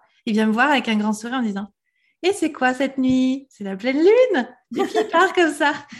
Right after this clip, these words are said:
Et puis ça m'a fait sourire parce que je me dis, « Bon, bah, ok, oui, il est conscient de tout ça, il est conscient de, de qui je suis, de comment je suis, et, et il s'en fout. Du coup, je peux me mettre en colère,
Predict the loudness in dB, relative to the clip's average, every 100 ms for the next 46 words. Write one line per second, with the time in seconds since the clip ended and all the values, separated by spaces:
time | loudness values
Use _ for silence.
0 | -20 -20 -20 -20 -20 -18 -16 -8 -4 -4
1 | -4 -6 0 2 2 -2 -4 -4 -2 -2
2 | -4 -8 -10 -8 -8 -6 -6 -4 -2 -2
3 | -2 -4 -8 -8 -8 -6 -8 -8 -6 -6
4 | -4 -6 -4 -6 -6 -10 -6 -4 -4 -4
5 | -6 -8 -10 -10 -6 -6 -4 -6 -8 -12
6 | -12 -10 -8 -8 -4 -2 0 -2 -4 -4
7 | -2 -2 -2 -2 -6 -12 -12 -6 -4 -4
8 | -8 _ _ _ -4 -4 -2 -4 -2 2
9 | 2 2 0 -2 0 -2 0 0 -2 0
10 | 0